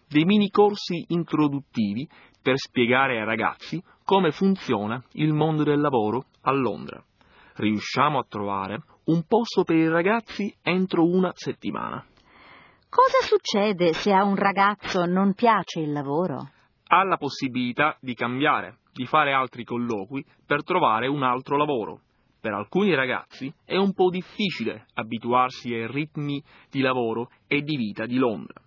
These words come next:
Speaker 1: quindi cerchiamo di dargli un'altra opportunità.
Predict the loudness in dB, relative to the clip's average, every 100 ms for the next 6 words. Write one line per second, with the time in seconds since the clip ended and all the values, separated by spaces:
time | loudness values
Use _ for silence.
0 | _ -2 0 2 -2 -6 _ -4 -4 -2
1 | -2 -2 -8 _ -4 -2 -2 -2 -2 0
2 | -2 -2 -6 -4 -6 -4 -6 -4 -6